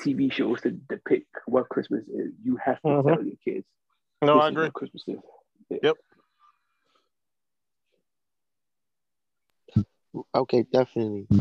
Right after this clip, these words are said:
Speaker 3: Ryan Bars, what was your, what's your, what was your favorite gift that you got as a kid for Christmas?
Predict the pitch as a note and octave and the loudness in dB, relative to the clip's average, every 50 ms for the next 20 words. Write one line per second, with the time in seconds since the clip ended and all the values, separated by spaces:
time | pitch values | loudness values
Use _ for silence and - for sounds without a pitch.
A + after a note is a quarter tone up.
0 | G2+ - _ _ - G2 G#2 - _ _ _ _ _ - A#2 D#3 E3 D#3+ D#3 D#3+ | 2 0 _ _ 0 0 0 0 _ _ _ _ _ -2 2 2 4 4 4 2
1 | D3 C3 E3 D#3+ D#3 D3 C3+ C3 B2 - - - - _ _ _ _ _ _ - | 2 2 2 2 4 4 2 2 0 -4 -8 -20 -20 _ _ _ _ _ _ -6
2 | - A#2+ D3+ D#3+ D3+ D#3 C#3 C3+ D3 C3 A#2+ - D3 F3+ F3 - - E3 C#3 A#2 | -2 0 0 2 0 -2 -2 -2 -2 -2 -2 -2 -2 -2 -2 -2 -2 -4 -2 -2
3 | C3 D#3+ E3 D#3+ D#3 C#3+ C3 D3 C#3+ - - - G2+ D#3 D3+ C#3 D3 B2 B2 - | -2 -4 -4 -4 -6 -6 -6 -6 -6 -6 -4 -2 -2 -2 -2 -2 -4 -6 -2 -2
4 | C#3+ C#3 - - C#3 B2 - - C3+ A#2+ C3 C3 A#2+ G2+ - - A2+ A2+ A2+ G#2+ | -2 -2 -2 -4 -6 -6 -6 -8 -6 -4 -2 -2 -2 -2 -4 -4 -6 -8 -8 -10
5 | - - C3+ B2+ - - A2 - - A#2+ A2 - - G2 F#2+ F#2+ - | -8 -6 -6 -6 -6 -8 -8 -4 -4 -4 -4 -4 -10 -16 -18 -18 -20